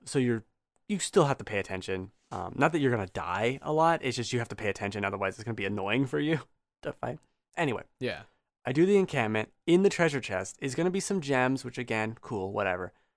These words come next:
Speaker 1: More often than not, in these, I'm gonna get a cosmetic for one of my pieces of equipment, which is really cool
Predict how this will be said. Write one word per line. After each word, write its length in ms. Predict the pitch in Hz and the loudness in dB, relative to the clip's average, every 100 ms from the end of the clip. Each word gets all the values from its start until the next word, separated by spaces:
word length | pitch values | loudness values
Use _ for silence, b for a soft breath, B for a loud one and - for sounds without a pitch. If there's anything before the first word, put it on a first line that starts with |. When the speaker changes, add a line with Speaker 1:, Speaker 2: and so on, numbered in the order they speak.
| _ _ - | _ _ -8
Speaker 1:
More 320 | 131 139 175 | 2 4 6
often 300 | - 160 214 | 4 2 2
than 100 | 214 | 2
not, 320 | 190 117 117 - _ _ _ _ - | 4 4 2 -2 _ _ _ _ -2
in 180 | 127 | 0
these, 200 | 131 127 | 2 0
I'm 160 | 117 123 | 0 0
gonna 160 | 127 127 | 2 2
get 220 | 131 - | 0 0
a 260 | 127 113 - _ _ - | -2 -2 -8 _ _ -6
cosmetic 760 | - 131 127 135 131 - - _ - | 4 4 4 2 0 -2 -12 _ -4
for 100 | 113 | -2
one 200 | 110 110 | 0 -2
of 100 | 107 | -2
my 400 | 101 98 101 - _ | -2 -2 -4 -6 _
pieces 260 | - - 123 | -14 -10 -8
of 100 | 131 | -4
equipment, 400 | - 247 - - _ _ _ _ | 0 0 0 -10 _ _ _ _
which 180 | 123 131 | -4 -4
is 100 | 147 | 0
really 220 | 123 151 | 2 2
cool 320 | 247 302 - | 0 -4 -6